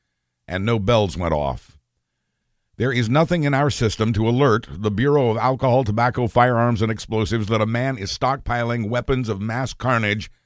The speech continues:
because there is no law requiring it.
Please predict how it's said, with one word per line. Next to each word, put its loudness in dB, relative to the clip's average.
because 0
there 4
is 0
no 2
law 4
requiring 0
it. -10